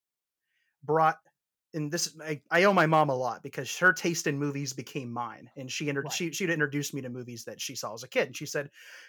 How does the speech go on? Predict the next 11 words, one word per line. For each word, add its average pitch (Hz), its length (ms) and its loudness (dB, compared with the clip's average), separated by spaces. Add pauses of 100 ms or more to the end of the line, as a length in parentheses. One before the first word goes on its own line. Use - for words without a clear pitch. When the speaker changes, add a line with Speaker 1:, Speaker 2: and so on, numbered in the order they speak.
(120)
Speaker 1:
"We're 240 140 8
watching 240 280 2
Planet 180 320 -2
of 143 60 -8
the 143 160 -4
Apes 156 200 -4
tonight." 107 280 -16 (720)
And 156 220 0
I 160 60 2
remember 208 340 2
the, 147 180 -4